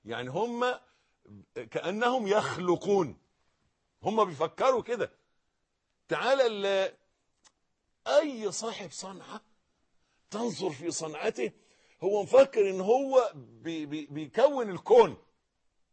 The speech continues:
من غيره الكون هيتوقف. الاعتقاد ده في وسطه، بينسى إن اللي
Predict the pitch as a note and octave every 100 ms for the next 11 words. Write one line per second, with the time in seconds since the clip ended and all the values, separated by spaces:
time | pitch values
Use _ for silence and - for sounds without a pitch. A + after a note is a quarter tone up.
0 | _ _ _ - D#3 D#3 G3 E4 C4+ F#3
1 | A#3 E3+ D3+ C#3 C#3 - - _ _ _
2 | _ _ _ _ _ _ _ _ _ _
3 | _ _ _ _ _ _ _ C#3 E3+ E3
4 | G#3 - F4 D4+ C4+ - A3+ G3+ A3+ C4+
5 | A3 G#3 A#3 G#3+ - _ - - _ _
6 | _ _ _ _ _ _ _ _ _ G#2
7 | C3 F#3 G3+ - F#3 F3+ _ _ _ _
8 | _ _ _ _ _ _ _ _ _ _
9 | _ _ _ _ _ _ A2 D3 C#3 C3+
10 | B2+ A#2+ A#2 A#2 A#2